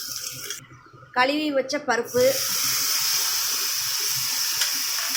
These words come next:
கோதுமை ரவை ஒரு கப்பு, அதையும் நல்லா வறுத்துக்கிறலாம்.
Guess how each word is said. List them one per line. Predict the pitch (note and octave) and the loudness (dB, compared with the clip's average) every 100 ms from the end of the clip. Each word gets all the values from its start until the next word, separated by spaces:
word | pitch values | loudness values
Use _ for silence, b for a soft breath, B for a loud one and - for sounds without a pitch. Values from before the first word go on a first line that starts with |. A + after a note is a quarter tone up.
| - - - - - - - - - - - - - - _ - | -2 -2 -4 -4 -4 -2 -2 0 0 0 -2 -6 -10 -20 _ 0
கோதுமை | A#3+ C#4+ D4 C#4+ | 6 6 6 6
ரவை | B3+ B3 | 4 4
ஒரு | A#3 A3+ | 2 0
கப்பு, | - A3 - A#3+ C#4+ - - - - - | -4 -6 0 2 2 -2 -16 -20 -20 -4
அதையும் | A3+ A#3+ C#4+ | 0 2 4
நல்லா | B3 A#3+ B3+ | 4 4 4
வறுத்துக்கிறலாம். | A3+ A#3 B3+ A3 G3+ G3+ A3+ | 2 -2 -6 -4 -4 -2 -2